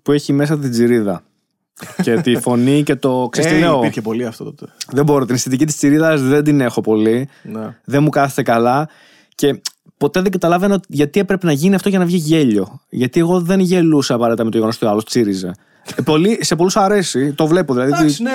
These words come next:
Speaker 2: εμένα μου φαινόταν αστείο.
Speaker 1: Και στο θέατρο, ε, έχει, ε, αποδίδει.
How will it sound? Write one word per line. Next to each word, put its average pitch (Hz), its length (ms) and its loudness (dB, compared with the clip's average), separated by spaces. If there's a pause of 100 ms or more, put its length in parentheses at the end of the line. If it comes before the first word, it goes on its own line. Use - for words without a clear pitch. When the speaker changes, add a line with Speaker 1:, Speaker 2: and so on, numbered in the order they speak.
Speaker 2:
εμένα 240 220 -2
μου 247 60 -6
φαινόταν 240 300 0
αστείο. 170 380 -2 (160)
Speaker 1:
Και 165 120 0
στο 165 140 0
θέατρο, 220 400 2
ε, 135 640 0
έχει, - 280 -2
ε, - 200 -4
αποδίδει. 151 640 0